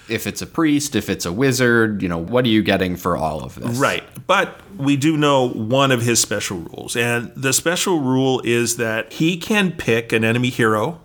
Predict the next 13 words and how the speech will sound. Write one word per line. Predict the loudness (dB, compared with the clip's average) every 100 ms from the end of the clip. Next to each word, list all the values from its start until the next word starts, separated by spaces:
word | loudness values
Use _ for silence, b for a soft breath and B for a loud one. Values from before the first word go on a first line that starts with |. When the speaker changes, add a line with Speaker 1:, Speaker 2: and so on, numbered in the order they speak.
| -14
Speaker 1:
Mm-hmm. | -2
Speaker 2:
And | 0 2 2 2 -2 -2
at | -2 -2 -2
that | -2 -2 -8
point, | 0 2 2 0 -8 -12 -4
that | -2 -2 -2
hero | 0 2 4 4 2
is | 2 2 2 0 -2
in | -2 0
the | 0
Book | 0 -2 0 0
of | -2
Judgment. | 0 0 0 -4 -8 -10 -16